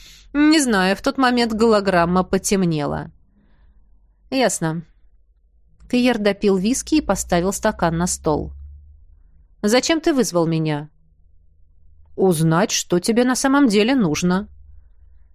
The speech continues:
Джейсон тоже поставил пустой стакан на стол и пристально посмотрел на однокурсника. "С чего ты взял?" Тот потянулся к бутылке и вновь плеснул виски. "С того,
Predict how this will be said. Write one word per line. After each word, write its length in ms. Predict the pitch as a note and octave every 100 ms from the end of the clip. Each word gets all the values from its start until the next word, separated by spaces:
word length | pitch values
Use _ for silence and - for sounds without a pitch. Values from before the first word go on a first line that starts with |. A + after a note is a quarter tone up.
| -
Джейсон 480 | G3+ G#3 A3+ A#3 A3+
тоже 240 | D4+ C4
поставил 500 | B3 G#3 - A3 G#3
пустой 360 | F#3+ G3 - G3
стакан 440 | - F#3 - F3+
на 80 | F3
стол 300 | E3+ - B3+
и 80 | A#3
пристально 480 | - G3+ - C4 C4
посмотрел 600 | B3 - G#3+ - F3+ E3+
на 140 | F3+
однокурсника. 840 | F#3 G3+ G#3 D#3+ - D#3 - D#3 D3+ - _ _ _ _ _ _ _ - -
"С 100 | -
чего 340 | - - D#4+ D4+
ты 160 | D4+
взял?" 440 | C4 B3 G#3+ E3+ E3+ - - - - - -
Тот 220 | G#3 G3
потянулся 680 | - G#3+ A3 G#3+ G3+ - G3
к 80 | G3
бутылке 600 | G#3+ - A#3+ C4 - C#4+
и 40 |
вновь 400 | F#3+ F#3 F3 F3
плеснул 460 | - A#3+ A#3+ F3 F3
виски. 580 | G3 F3+ - - D3 D#3 - - - - - -
"С 160 | -
того, 520 | - E3 D#3 F#3+ G#3